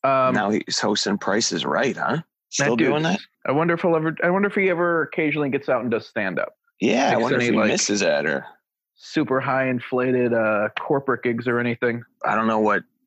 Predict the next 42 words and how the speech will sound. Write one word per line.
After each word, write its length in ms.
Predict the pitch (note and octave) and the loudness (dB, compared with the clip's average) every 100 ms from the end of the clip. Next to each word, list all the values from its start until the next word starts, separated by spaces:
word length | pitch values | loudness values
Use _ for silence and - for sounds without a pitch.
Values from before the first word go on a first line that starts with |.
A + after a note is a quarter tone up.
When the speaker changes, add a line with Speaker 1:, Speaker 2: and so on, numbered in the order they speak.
| _ | _
Speaker 2:
made 220 | G#2+ G2+ G2+ | -2 0 0
him 120 | F#2 | 0
decide, 440 | F2 - G#2 F#2+ | 0 0 2 2
like, 200 | F#2+ F2 | 0 -2
Plinko 460 | - G2+ A#2+ E2 C2+ | -2 -2 0 0 2
was 360 | E2 - - - _ | 0 -2 -4 -8 _
the 80 | F#2+ | 0
way 140 | G2 | 2
to 100 | F2 | 2
go. 360 | D#2+ G2+ A2+ D#2+ - - | 0 2 0 -2 -10 -12
I'm 60 | - | -6
gonna 100 | G2+ | -4
pivot 340 | - E2+ F2+ | -2 -2 -2
towards 260 | - - - | -2 -2 -2
some 160 | - E2+ | -6 -4
Plinko 500 | - G#2+ - F2 E2+ - _ - | -2 0 0 -2 -4 -10 _ -8
after 400 | F2+ F2+ E2 - - | -4 -2 -2 -6 -4
having 320 | E2 F#2 G2 | -2 0 0
what 140 | G2+ | 0
he, 120 | - - | -2 -6
he 220 | - A2+ | -2 0
had 160 | G2 F#2 | 0 0
so 120 | G#2+ | 0
much 220 | G2 - | 0 0
going 240 | - F#2+ | 0 0
on. 300 | G2+ D#3+ A2+ | 0 0 -2
I 40 | D2 | -4
mean, 300 | G#2 G2+ E2+ - | -4 -4 -6 -6
God 180 | - A#2+ | -2 0
bless 260 | A#2+ E3 - | 0 0 -4
him. 140 | F2 | -6
I 60 | F2+ | -6
mean, 220 | G2 G#2 | -6 -4
that's, 260 | A2 - - | -4 -6 -4
uh, 240 | F2+ G#2 | -2 0
you 220 | G2+ G#2+ | -2 -4
could 140 | G2+ - | -6 -10
stay 240 | - F#2+ | -6 -4
in 80 | F#2+ | -2
one 160 | F#2+ E2 | -2 -4
place 480 | A2+ A2 A2+ - | -2 0 0 -4
and 220 | - F#2 | -6 -10